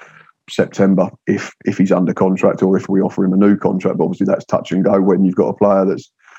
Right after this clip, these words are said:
that's coming back from such a serious injury problem. So yeah, Lloydie was, was, was really, really good for us up until then. I think it's five goals, three assists this season. A big miss because we've had no width, we've had no drive in forward areas for,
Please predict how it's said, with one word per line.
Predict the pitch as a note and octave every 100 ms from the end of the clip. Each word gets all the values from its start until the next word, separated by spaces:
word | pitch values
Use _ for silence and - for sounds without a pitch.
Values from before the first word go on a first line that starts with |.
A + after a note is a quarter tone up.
| -
that's | G#2
coming | - G#2 G2+
back | G2 -
from | G#2
such | G#2+ -
a |
serious | G2+ G#2+ G2+ G2+
injury | A2 A2+ F#2
problem. | F2+ F#2+ F#2+ F#2+
So | G#2 G2+ - _ - -
yeah, | C3 A#2+
Lloydie | A#2+ B2+ A#2
was, | G#2+ G#2 -
was, | A2+
was | - A2
really, | G2 A2+ G2+
really | G2 G2+ F#2+
good | F#2 G2
for | G2+
us | G2+
up | G#2 F#2+
until | F#2+ G#2
then. | G2+ G2+
I |
think | G2+ F2
it's | -
five | G#2 F#2+
goals, | G#2 G2 F#2+
three | - G2+
assists | F2 - G2 - - -
this | G2 -
season. | G#2 G2 G2 G2 _ _ _ _ _ _ _ -
A |
big | G#2 A2+ F#2+
miss | G2+ G2 - - -
because | G2 G2+
we've | G#2+
had | G2+ G2+
no | G2
width, | F#2 G2 E2+ - -
we've | G2+
had | G#2
no | G2 F#2
drive | F#2 G#2 G2+ F#2+
in | F#2
forward | F#2+ G2 F#2+
areas | F#2+ F#2+ F2+ F2
for, | F#2